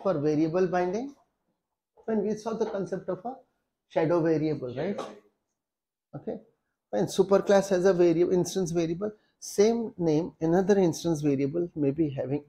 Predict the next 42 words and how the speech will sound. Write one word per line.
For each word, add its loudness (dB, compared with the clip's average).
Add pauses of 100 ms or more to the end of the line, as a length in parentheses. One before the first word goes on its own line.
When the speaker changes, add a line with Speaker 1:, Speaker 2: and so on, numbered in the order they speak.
Speaker 1:
uh, 2
you 2
may 0
have -2
in -4
a -6 (640)
subclass, -6 (440)
and -10
we -4
call -4
it -4
as -6
a -10
shadow -2
variable. -12 (840)
Okay, -10 (300)
so 2
variable 8
shadowing -4
may -2
be -2
done, -12 (440)
but -2
in 0
such -2
case -4
again -4 (640)
the 4
variable 6
binding 2
is 2
done 0
with, -2 (1400)
based 8
on 4
the 2
type, 2
that 2
is 2
at 0
compile 2
time. -12